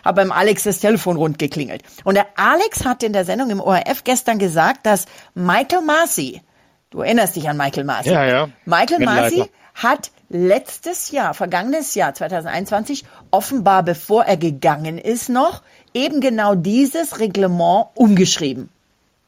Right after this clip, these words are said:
Speaker 1: Und der Alex hat das jetzt sehr freundlich gesagt, aber er hat gesagt, vielleicht wurde da einfach vergessen, du hast ja auch schon angedeutet, vergessen oder nicht beachtet, dass man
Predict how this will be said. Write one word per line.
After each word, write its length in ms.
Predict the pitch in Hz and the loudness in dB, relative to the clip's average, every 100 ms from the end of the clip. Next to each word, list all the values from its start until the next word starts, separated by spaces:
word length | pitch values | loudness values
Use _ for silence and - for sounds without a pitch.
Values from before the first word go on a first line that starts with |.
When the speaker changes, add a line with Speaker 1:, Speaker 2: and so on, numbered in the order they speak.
| - - - - - | -20 -20 -20 -12 2
Speaker 1:
Und 300 | 240 254 - _ _ _ _ - _ - | 4 2 -2 _ _ _ _ -20 _ -2
der 200 | 165 170 | 0 2
Alex 260 | 240 - | 0 2
hat 120 | 220 | 2
das 120 | 214 214 | 2 0
jetzt 140 | 185 | 0
sehr 140 | 190 | 0
freundlich 380 | 170 185 208 214 | 0 0 0 -2
gesagt, 360 | 220 208 202 196 | -2 0 0 2
aber 120 | 185 | 2
er 40 | 190 | 0
hat 60 | |
gesagt, 260 | 180 190 - _ | 0 -4 -4 _
vielleicht 440 | - 220 175 214 - | -4 2 2 2 -2
wurde 220 | 214 269 | 0 2
da 100 | 208 | 0
einfach 400 | - 208 202 - _ _ | -2 -4 -6 -6 _ _
vergessen, 640 | - - 190 175 151 - 285 | -10 0 0 2 -2 0 -2
du 100 | 208 | 0
hast 160 | 190 | 0
ja 120 | 190 - | -2 -2
auch 60 | |
schon 160 | 185 185 | -4 -8
angedeutet, 600 | 202 220 214 220 240 247 _ - - | -6 -4 0 -2 -2 -10 _ -20 -10
vergessen 600 | - 196 180 220 285 277 | -2 0 2 0 -2 -6
oder 340 | 208 208 208 | -2 2 2
nicht 360 | 226 269 277 - | 2 0 0 -4
beachtet, 800 | 233 - 160 175 - 262 370 - _ _ - | -4 -2 -2 -4 -6 -6 -6 -8 _ _ 0
dass 260 | 214 214 | 2 2
man 380 | 240 240 269 311 | 0 2 2 0